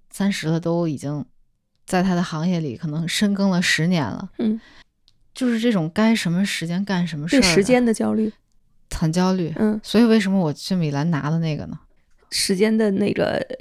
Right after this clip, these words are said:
Speaker 2: 杨定一那本书。
Speaker 1: 对，对，对，
Speaker 2: 对，嗯，嗯。
Speaker 1: 其实跟那活动不是特别那个是，那个什么，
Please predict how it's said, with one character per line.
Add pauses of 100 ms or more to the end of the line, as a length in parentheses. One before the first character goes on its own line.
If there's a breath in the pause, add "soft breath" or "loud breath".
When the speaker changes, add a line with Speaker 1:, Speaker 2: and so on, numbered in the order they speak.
(160)
Speaker 2:
杨
定
一
那
本
书。
Speaker 1:
对，
对，
对，
Speaker 2:
对，
嗯，
嗯。
Speaker 1:
其
实
跟
那
活
动
不
是
特
别
那
个
是，
那
个
什
么，